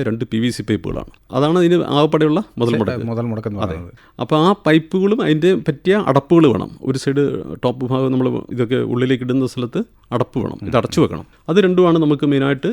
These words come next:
Speaker 1: ഇതിന് ആവശ്യം വരുന്നത്. ഇത് എന്താ വെച്ചാൽ ആദ്യം നമ്മൾ മണ്ണിൽ ഒരു മുപ്പത് സെന്റ്, ഒരടി ആഴത്തിൽ പൈപ്പുകൾ ഉറപ്പിക്കണം കുത്തനെ.
Speaker 2: ഉം.
Speaker 1: എല്ലാം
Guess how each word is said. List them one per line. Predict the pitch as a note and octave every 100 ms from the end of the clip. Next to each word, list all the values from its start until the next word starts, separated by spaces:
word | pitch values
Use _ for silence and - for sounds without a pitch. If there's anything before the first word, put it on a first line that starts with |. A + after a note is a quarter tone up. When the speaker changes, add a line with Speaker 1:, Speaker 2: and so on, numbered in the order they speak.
| -
Speaker 1:
ഇതിന് | C3 B2+
ആവശ്യം | A#2+ - A#2
വരുന്നത്. | F#2+ E2+ E2+ - _ -
ഇത് | D#3+
എന്താ | F3+ F3+
വെച്ചാൽ | E3+ F3+
ആദ്യം | E3 D#3+ F#3+
നമ്മൾ | F3+ F3+
മണ്ണിൽ | E3 C#3+ E3 C3 A2
ഒരു | C#3 E3+ E3+ - - -
മുപ്പത് | C3+ - F3
സെന്റ്, | B2 A#2 C3+
ഒരടി | C#3+ E3 E3 - -
ആഴത്തിൽ | A#2+ B2+ A#2+ A2+ D3 - - - -
പൈപ്പുകൾ | A#2+ A2 A#2+ A#2+
ഉറപ്പിക്കണം | F#2+ - G2 G2
കുത്തനെ. | - - A#2 A2 - -
Speaker 2:
ഉം. | E2 D#2
Speaker 1:
എല്ലാം | A#2+